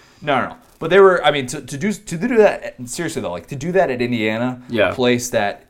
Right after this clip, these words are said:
Speaker 1: you don't get seven wins in the regular season. You just
Speaker 2: No.
Speaker 1: don't do it. You don't
Speaker 2: Their
Speaker 1: have
Speaker 2: offense is
Speaker 1: winning
Speaker 2: great.
Speaker 1: records.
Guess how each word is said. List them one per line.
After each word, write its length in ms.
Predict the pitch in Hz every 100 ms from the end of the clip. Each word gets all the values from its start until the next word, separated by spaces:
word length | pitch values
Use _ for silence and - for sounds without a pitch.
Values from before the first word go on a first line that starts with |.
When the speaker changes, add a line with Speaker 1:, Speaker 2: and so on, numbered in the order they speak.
| _
Speaker 1:
you 200 | 120 165
don't 200 | 196 185
get 180 | 165 -
seven 440 | - 147 127 113
wins 180 | 113 98
in 60 |
the 80 | 98
regular 260 | 95 90 85
season. 340 | - 87 78
You 140 | 92 120
just 40 |
Speaker 2:
No. 140 | 151
Speaker 1:
don't 200 | 110 101
do 120 | - 95
it. 60 |
You 60 | 110
don't 180 | 180 - -
Speaker 2:
Their 100 | 151
Speaker 1:
have 120 | 151
Speaker 2:
offense 160 | 214 131
is 40 |
Speaker 1:
winning 120 | 139 123
Speaker 2:
great. 200 | 135 117
Speaker 1:
records. 280 | 78 - -